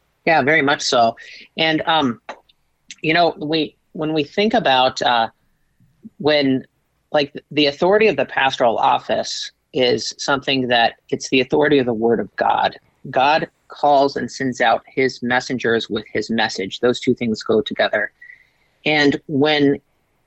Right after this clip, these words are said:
the, the prophets rightly stand in God's counsel, that is, they listen to his word,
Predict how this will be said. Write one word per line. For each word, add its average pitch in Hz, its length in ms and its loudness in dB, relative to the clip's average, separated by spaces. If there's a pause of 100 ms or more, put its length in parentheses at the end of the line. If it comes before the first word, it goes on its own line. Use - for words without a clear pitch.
(220)
the, 143 220 -2
the 131 140 0
prophets 165 720 0
rightly 127 680 0
stand 156 380 0
in 135 100 2
God's 117 260 -2
counsel, 123 400 -4
that 123 100 0
is, 120 160 0
they 117 140 0
listen 131 460 0
to 123 140 0
his 117 300 -2
word, 107 340 2